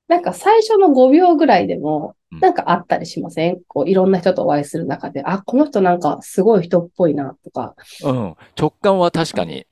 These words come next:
Speaker 2: ありますね。
Speaker 1: うん。
Speaker 2: 頼れそうとか。
Speaker 1: うんうん。
Speaker 2: うん。
Speaker 1: うんうんうんうんうん。
Speaker 2: うん。直感では感じられますけども、これ、言葉ではね、例えば信頼を勝ち取る方法とかあるのかな、なんて。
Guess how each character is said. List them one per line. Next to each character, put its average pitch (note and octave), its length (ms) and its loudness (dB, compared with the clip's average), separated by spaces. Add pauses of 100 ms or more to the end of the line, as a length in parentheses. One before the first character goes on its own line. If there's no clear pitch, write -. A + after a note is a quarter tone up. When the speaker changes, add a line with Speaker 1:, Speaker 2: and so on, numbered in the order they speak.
(200)
Speaker 2:
あ F2+ 60 -8
り G2 100 -4
ま F#3+ 100 2
す E3 100 2
ね。 C#3+ 220 -8 (100)
Speaker 1:
う - 60 -8
ん。 F#3+ 160 4
Speaker 2:
頼 - 0 -
れ D#3 140 2
そ C#3 240 0
う - 40 -8
と - 120 -12
か。 - 320 -16
Speaker 1:
う - 80 -16
ん - 0 -
う G#3+ 160 -12
ん。 - 20 -10
Speaker 2:
う - 0 -
ん。 - 0 -
Speaker 1:
う G#3+ 80 4
ん F#3+ 80 4
う D#3 60 -2
ん - 20 -8
う F3+ 60 -4
ん - 20 2
う - 60 2
ん D#3+ 800 -4
う D#3+ 60 -8
ん。 E3 40 -4
Speaker 2:
う D#3+ 60 -2
ん。 E3 180 -8
直 - 80 -10
感 G#2+ 220 -6
で F2 80 -4
は C#2 80 -8
感 C2+ 160 -14
じ C2 80 -14
ら C2+ 100 -10
れ C#2 80 -10
ま C#2 120 -14
す - 80 -18
け B1+ 80 -12
ど B1+ 60 -14
も、 B1+ 200 -18
こ B2 100 -4
れ、 B2+ 160 2
言 - 680 -6
葉 D#3+ 140 -2
で A2 100 -2
は D2+ 360 -2
ね、 A#2 220 -8
例 F2+ 240 -8
え - 20 -4
ば C#2+ 120 -8
信 E2 200 -14
頼 D#2 160 -4
を D2 40 -8
勝 C#2+ 140 -10
ち - 60 -18
取 D#2+ 140 -6
る C2 40 -12
方 C#2 140 -8
法 C2+ 140 -8
と - 100 -14
か D#2 140 -6
あ E2 40 -4
る D#2 60 -8
の C2 100 -18
か C2+ 140 -10
な、 C2+ 180 -14
な C2 120 -20
ん - 80 -20
て。 - 180 -18